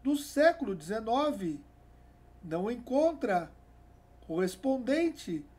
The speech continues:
nas mulheres da segunda metade do século vinte. Mais independentes, elas enfrentavam os problemas conjugais, em vez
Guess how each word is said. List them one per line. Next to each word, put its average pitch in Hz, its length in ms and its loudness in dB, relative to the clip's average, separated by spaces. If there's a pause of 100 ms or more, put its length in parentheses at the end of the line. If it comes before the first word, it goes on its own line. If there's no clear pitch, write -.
(580)
nas 285 280 2
mulheres 294 760 6
da 233 220 -2
segunda 208 500 -4
metade 254 680 0
do 180 140 -4
século 185 460 -4
vinte. 233 600 0 (2250)
Mais 247 540 4
independentes, 240 1000 0 (440)
elas 196 320 6
enfrentavam 285 960 2 (120)
os - 160 -16
problemas 277 840 4
conjugais, 226 960 -2 (720)
em 165 140 -6
vez 254 640 2